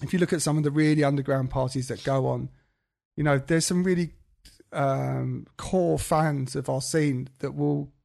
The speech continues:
follow or go and see D Js. And that, that's, that's where you can tell whether someone's popular or not.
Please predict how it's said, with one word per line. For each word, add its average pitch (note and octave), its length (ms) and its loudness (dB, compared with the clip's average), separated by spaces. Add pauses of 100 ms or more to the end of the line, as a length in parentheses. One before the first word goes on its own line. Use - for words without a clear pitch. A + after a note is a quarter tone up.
follow C#3+ 600 2 (480)
or C#3 120 0
go D3+ 140 2
and C#3+ 160 2
see C#3+ 240 0
D C#3 200 0
Js. A#2 360 -6
And D3+ 180 0
that, D#3+ 220 0
that's, - 400 -4 (120)
that's D3 300 -4
where D3 100 0
you C#3+ 100 -2
can C3+ 200 -4
tell C#3 280 -2
whether C3+ 260 -6
someone's C3 460 -4
popular C3 480 -6
or B2 100 -8
not. B2 220 -10